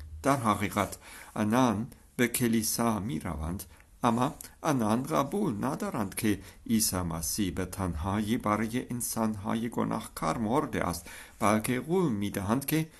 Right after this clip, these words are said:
فرد می‌تواند خودش بدون عیسی نیکی باشد. آنها نه تنها این دروغ را باور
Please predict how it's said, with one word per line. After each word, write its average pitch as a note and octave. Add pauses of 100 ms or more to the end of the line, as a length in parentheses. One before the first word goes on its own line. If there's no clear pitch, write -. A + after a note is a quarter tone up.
(280)
فرد G2+ (240)
می‌تواند G#2+
خودش A2+
بدون E2+
عیسی E2+ (200)
نیکی F2
باشد. - (720)
آنها F#2+
نه C#3
تنها A#2+
این C3
دروغ A#2
را A2+
باور A#2+